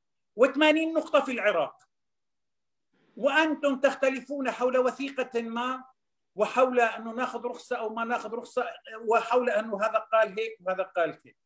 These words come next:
كذا. المبدأ الثاني بالسياسة، أحد أسباب فشل العرب والأكراد والسريان والآشوريين كل هذه المنطقة،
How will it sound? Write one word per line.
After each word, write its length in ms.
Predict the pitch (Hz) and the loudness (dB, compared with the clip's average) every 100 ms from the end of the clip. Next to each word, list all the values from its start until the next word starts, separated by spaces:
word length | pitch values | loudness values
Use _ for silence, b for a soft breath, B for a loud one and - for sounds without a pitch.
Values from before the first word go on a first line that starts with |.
| _ _ | _ _
كذا. 240 | 160 - _ _ _ _ _ _ _ _ _ _ _ _ _ - - _ _ - | -6 -6 _ _ _ _ _ _ _ _ _ _ _ _ _ -20 -20 _ _ -10
المبدأ 340 | 147 247 240 | 2 4 6
الثاني 420 | 294 - 220 254 254 | 4 4 4 4 2
بالسياسة، 840 | 196 - 170 185 185 156 131 123 - _ _ _ _ _ _ _ _ _ | -4 -6 0 0 0 -4 -6 -8 -16 _ _ _ _ _ _ _ _ _
أحد 320 | 214 - 135 - | -2 2 0 -2
أسباب 400 | - 151 139 226 | -6 -6 -2 -2
فشل 420 | - 240 233 220 196 | -2 -4 -4 -4 -4
العرب 480 | 170 190 175 160 | -2 0 0 -2
والأكراد 640 | 175 202 196 - 190 165 180 | -4 -4 -6 -2 -2 -2 -4
والسريان 560 | 185 - 185 190 170 | -8 -8 -4 -2 -2
والآشوريين 640 | 156 202 190 180 185 180 156 | -4 -4 -4 -6 -8 -8 -10
كل 200 | 233 226 | -8 -4
هذه 260 | 220 208 196 | -4 -4 -8
المنطقة، 760 | 180 175 151 156 135 135 - | -8 -10 -12 -8 -4 -4 -8